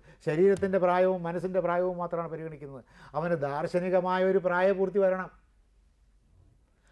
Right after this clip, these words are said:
ആ ദാർശനികമായ പ്രായപൂർത്തി വരാനാണ് ഈ കഥകൾ ഇട്ട് കൊടുക്കുന്നത് വ്യാസൻ.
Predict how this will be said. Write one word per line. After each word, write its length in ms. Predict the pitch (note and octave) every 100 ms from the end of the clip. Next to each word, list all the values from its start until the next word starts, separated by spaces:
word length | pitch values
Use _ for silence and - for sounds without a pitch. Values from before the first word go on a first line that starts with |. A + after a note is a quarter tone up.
| _ D3
ആ 180 | F#3+ A3+
ദാർശനികമായ 720 | F#3+ G#3 G3+ A3 G3+ G3 F#3+
പ്രായപൂർത്തി 680 | F3+ D#3 F3 G3 F3 F3+ F3
വരാനാണ് 640 | D#3 D#3+ F#3 F3 E3 F3 F3 -
ഈ 120 | E3+ F#3+
കഥകൾ 400 | F3+ F3+ G#3+ G#3
ഇട്ട് 140 | F#3
കൊടുക്കുന്നത് 360 | G3 F3 F3 D#3+
വ്യാസൻ. 320 | D#3+ D3